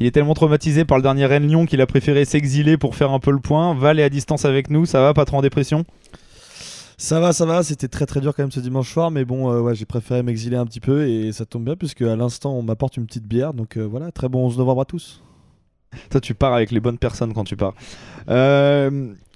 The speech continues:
Speaker 1: les gars, on commence à en avoir l'habitude. Pour commencer, avant d'aller, euh, dans le vif du sujet, euh, je ne vous dis pas encore de quoi on va parler, mais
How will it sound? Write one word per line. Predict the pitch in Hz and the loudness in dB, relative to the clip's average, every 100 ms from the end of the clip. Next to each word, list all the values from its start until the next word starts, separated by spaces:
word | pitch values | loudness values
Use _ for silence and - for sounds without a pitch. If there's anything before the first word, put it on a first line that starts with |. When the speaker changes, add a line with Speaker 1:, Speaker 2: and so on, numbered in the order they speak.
| - | -2
Speaker 1:
les | 143 | 2
gars, | 160 | 4
on | 180 | 2
commence | 143 143 | 0 0
à | |
en | 143 | 2
avoir | 143 | 2
l'habitude. | 147 151 190 | 2 0 0
Pour | 165 151 | 0 0
commencer, | 165 156 160 - | 0 0 0 2
avant | 170 151 | 2 2
d'aller, | 139 139 143 | 2 2 2
euh, | 135 135 | 2 2
dans | 127 | 2
le | 131 | 2
vif | 127 123 165 139 | 2 0 -2 -2
du | 147 | -6
sujet, | - 151 135 165 - - - - | -4 -2 0 -2 -6 -20 -20 -6
euh, | 113 117 120 110 | -2 0 0 -2
je | 117 | -4
ne | |
vous | 117 | -6
dis | 117 | -6
pas | - | -6
encore | 123 - 120 | -4 -4 -4
de | 104 | -6
quoi | - | -6
on | 113 | -4
va | 104 | -4
parler, | 101 131 185 | -2 0 0
mais | 151 117 | 0 -2